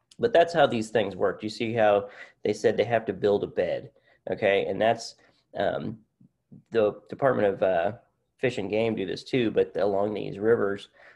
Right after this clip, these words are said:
they'll plant these beds of oysters, like, especially just even half shells that don't have anything alive in it, and they'll start to grow off of those.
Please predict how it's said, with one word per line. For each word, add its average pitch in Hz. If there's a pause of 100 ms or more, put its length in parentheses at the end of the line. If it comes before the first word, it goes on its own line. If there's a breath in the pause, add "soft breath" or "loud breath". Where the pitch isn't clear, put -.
they'll 98 (300)
plant 120
these 107
beds 110
of 104
oysters, 135
like, -
especially 151
just 107
even 113
half 110
shells -
that -
don't 104
have 95
anything 101
alive 104
in 90
it, 90 (320 soft breath)
and 107
they'll 104
start 107
to 95
grow 98
off -
of -
those. -